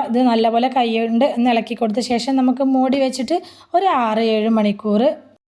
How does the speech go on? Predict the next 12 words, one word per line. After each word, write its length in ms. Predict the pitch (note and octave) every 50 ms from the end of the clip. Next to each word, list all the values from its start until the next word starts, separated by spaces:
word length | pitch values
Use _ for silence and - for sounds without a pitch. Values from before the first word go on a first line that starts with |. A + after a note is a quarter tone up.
| _ _ -
ഈ 100 | - B3
മാവ് 340 | C#4 C#4+ C#4+ C4+ B3 A#3 B3+ C#4
പുളിച്ച് 380 | C4+ D4+ C4 B3 G3 - B3+
പൊങ്ങാനായിട്ട് 640 | A#3+ C4+ B3+ A#3+ A3+ A3 G#3+ G#3 G#3+ G#3+ G3+ G3 A#3
മാറ്റി 340 | B3 B3 A3+ G#3+ - - G3+
വയ്ക്കുക. 340 | G3 F#3+ F#3 - - G#3 A3 A#3+ C#4+ B3 - - - _ _ _ _ - _ _ _ _ _ _ _ _ -
ഒരു 120 | C#4 C#4+ D4
ആറേഴ് 380 | C#4 C4+ C4 B3+ B3+ B3+ C#4
മണിക്കൂറിന് 560 | D4 D4+ D4 C#4 C4 C4+ C4 C4 B3 C4 C#4 C4+
ശേഷം 420 | C#4 - C4 B3 A#3 A#3+ - D4
ഞാനിപ്പോൾ 440 | D4 C4+ A#3+ A#3+ A#3 A3 G#3 A#3+ A3+ G#3
ഇതാ 160 | A#3 A#3+